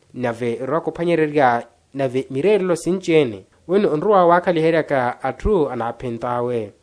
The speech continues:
arwako okhala na mirerelo ntoko, na mwetiha mukukuta,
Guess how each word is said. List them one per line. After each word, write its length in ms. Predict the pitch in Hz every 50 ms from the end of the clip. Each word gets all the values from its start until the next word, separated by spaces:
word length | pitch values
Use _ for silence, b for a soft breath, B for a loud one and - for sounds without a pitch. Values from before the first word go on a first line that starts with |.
| _ -
arwako 360 | 131 - 156 185 190 - 196 170 -
okhala 220 | - - - 202
na 100 | 190 160
mirerelo 340 | 147 160 180 196 190 190 190
ntoko, 600 | 143 143 143 143 131 - - 175 139 113 101 98 104 _ _ _ _ -
na 60 | 120
mwetiha 680 | 123 165 196 202 190 170 160 139 156 151 147 135 131 120
mukukuta, 720 | 127 135 127 175 202 196 214 190 - 156 147 123 110 98